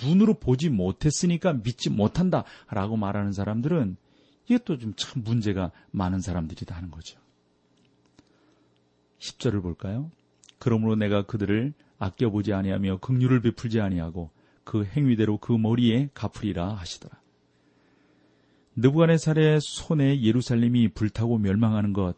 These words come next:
그 얼마나 무서운 것이었습니까? 그런데 여러분, 하나님께서 왜 그렇게 하셨을까요?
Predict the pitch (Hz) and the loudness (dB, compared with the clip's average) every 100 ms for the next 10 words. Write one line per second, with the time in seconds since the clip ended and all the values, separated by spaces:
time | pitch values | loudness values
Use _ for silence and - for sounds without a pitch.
0 | - - 127 160 160 147 143 127 123 135 | -10 -8 0 2 4 2 0 -2 2 4
1 | 131 120 110 98 - 87 - 98 _ _ | 4 2 0 -6 -6 -8 -10 -18 _ _
2 | _ _ _ _ _ _ _ _ - 113 | _ _ _ _ _ _ _ _ -4 0
3 | 107 101 101 95 117 110 98 98 92 107 | 2 2 -2 -2 -2 -2 -2 -2 0 0
4 | 143 143 135 - 135 139 - - 139 120 | 0 -2 -2 -2 -4 -4 -8 -8 -6 -6